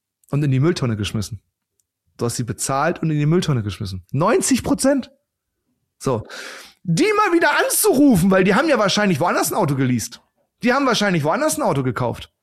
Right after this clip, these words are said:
Das sind ja alles Potenziale, die mal gesagt haben, hallo, die haben ja nicht, die haben ja nicht eine Anfrage gestellt und haben gesagt, ich bin Fahrradfahrer und bei Greenpeace.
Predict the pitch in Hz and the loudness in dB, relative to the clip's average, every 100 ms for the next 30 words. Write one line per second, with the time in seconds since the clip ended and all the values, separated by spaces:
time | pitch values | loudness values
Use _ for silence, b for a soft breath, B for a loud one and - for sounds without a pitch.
0 | _ _ _ _ _ _ _ _ _ _ | _ _ _ _ _ _ _ _ _ _
1 | 185 185 240 233 220 247 - 233 190 160 | -2 2 2 2 2 0 0 0 0 0
2 | - 190 208 311 220 208 190 165 165 185 | 0 0 2 2 0 0 0 -2 0 -2
3 | 202 214 175 165 269 311 302 B B 180 | -2 -2 0 0 0 0 -2 B B 0
4 | 240 285 277 285 196 214 277 254 170 202 | 2 0 -2 -4 -2 0 0 -2 -2 -4
5 | 294 - 240 202 170 185 208 220 190 214 | -6 -6 -6 -6 -4 -2 0 0 0 0
6 | 190 208 208 185 208 180 214 226 175 185 | 0 -2 -4 -4 -4 -2 -2 -2 -2 -2
7 | 185 175 165 247 392 185 131 | 0 0 2 0 2 0 0